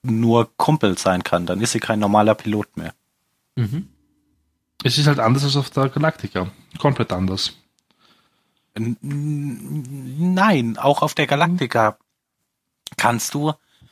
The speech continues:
Speaker 1: also du kannst als Vorgesetzter dich nicht einfach ganz genauso auf der gleichen Ebene bewegen wie die Leute, die du kommandierst. Das geht zwangsläufig schief.
Speaker 3: Ja, aber ich meine, sie kann, also dort kann sich ein bisschen mehr erlauben als hier.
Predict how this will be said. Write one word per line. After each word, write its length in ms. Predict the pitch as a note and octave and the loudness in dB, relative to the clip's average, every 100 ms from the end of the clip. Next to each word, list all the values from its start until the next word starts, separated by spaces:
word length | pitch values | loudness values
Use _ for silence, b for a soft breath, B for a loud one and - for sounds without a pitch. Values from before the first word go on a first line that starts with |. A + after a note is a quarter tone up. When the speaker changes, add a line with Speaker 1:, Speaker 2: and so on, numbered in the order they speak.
| b b b b | b b b b
Speaker 1:
also 220 | - A#2+ B2 | -6 -4 -4
du 180 | - | -6
kannst 340 | A#2+ C#3 E3+ - | -2 0 0 -2
als 160 | C3+ | -4
Vorgesetzter 960 | - A#2+ A#2 C3+ D3 C#3+ - D3+ D#3 D3+ _ _ _ _ | 2 2 2 0 0 -2 0 2 2 0 _ _ _ _
dich 280 | C3 - - - - | -4 -2 -6 -12 -6
nicht 320 | B2+ C3 - | -4 -2 -4
einfach 480 | A#2+ A2 - C3 - _ | -2 -2 -2 -2 -6 _
ganz 300 | - A#2+ A#2+ | -2 0 0
genauso 400 | - C3+ B2 C#3 | -2 2 4 4
auf 140 | C#3+ B2+ | 2 2
der 100 | C3 | 0
gleichen 340 | A#2+ A2 A2+ | 2 0 0
Ebene 340 | A2+ A#2 A#2+ A#2+ | 0 0 2 0
bewegen 600 | - - A#2 B2 C3 B2+ | -2 -4 2 2 2 -2
wie 120 | B2+ - - | -4 -8 -4
die 80 | B2 | 0
Leute, 380 | B2 D#3 B2+ A#2+ | 2 2 2 -2
die 120 | A#2+ | -2
du 80 | A#2+ | 0
kommandierst. 640 | - B2 A#2+ C#3+ - - _ | 2 2 2 0 0 -6 _
Das 320 | - - - _ _ - | -6 -4 -6 _ _ -4
geht 240 | B2+ C#3+ - | -4 -4 -8
zwangsläufig 720 | - B2 C3 D3 C3 C3 - | -2 0 0 -4 -4 -6 -8
schief. 380 | - C3 - - _ _ _ _ _ _ _ _ _ _ _ _ _ | -6 -8 -12 -20 _ _ _ _ _ _ _ _ _ _ _ _ _
Speaker 3:
Ja, 220 | D#3+ D#3+ | 2 4
aber 80 | C3+ | 4
ich 120 | C3 | 4
meine, 120 | C3+ | 2
sie 140 | B2+ - | 2 -2
kann, 180 | - D3+ | -6 -2
also 240 | A#2 A#2+ B2 - | 0 0 -2 -2
dort 200 | B2+ - | -2 0
kann 180 | C3 | 0
sich 120 | B2+ B2+ | 0 -2
ein 40 | |
bisschen 280 | B2+ - A#2+ | -2 0 2
mehr 160 | A#2+ | 2
erlauben 360 | G2+ G2+ F#2+ B2 | 2 2 2 4
als 180 | A#2 - | 2 0
hier. 340 | C3 B2 F#2+ | 0 0 -2